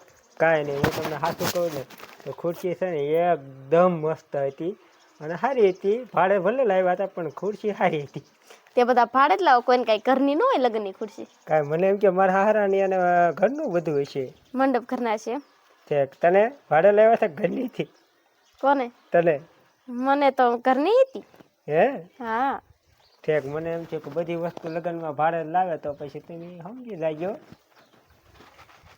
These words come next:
Speaker 2: ભાઈ, હવે તમારું મોઢું કાચમાં જોઈ આવો. પડી ગયેલું
Speaker 1: તું
Speaker 2: કામ.
Speaker 1: આજ વળી કાંઈક બહુ રૂપાળી લાગે છે, હે? કેમ
Speaker 2: આજે
Speaker 1: એટલી
Speaker 2: હું
Speaker 1: બધી?
Speaker 2: તૈયાર થઈ છું મસ્ત. આજે મારી પલકની પાછી આવી ગઈ છે પલક.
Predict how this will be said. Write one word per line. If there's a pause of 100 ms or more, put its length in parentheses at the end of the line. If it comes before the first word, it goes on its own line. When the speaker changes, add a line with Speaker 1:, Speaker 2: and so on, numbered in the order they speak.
(320)
Speaker 2:
ભાઈ,
હવે
તમારું
મોઢું
કાચમાં
જોઈ
આવો. (560)
પડી
ગયેલું
Speaker 1:
તું
Speaker 2:
કામ.
Speaker 1:
આજ
વળી
કાંઈક
બહુ (140)
રૂપાળી
લાગે
છે,
હે?
કેમ
Speaker 2:
આજે
Speaker 1:
એટલી
Speaker 2:
હું
Speaker 1:
બધી?
Speaker 2:
તૈયાર (100)
થઈ
છું
મસ્ત.
આજે
મારી
પલકની
પાછી
આવી
ગઈ
છે
પલક.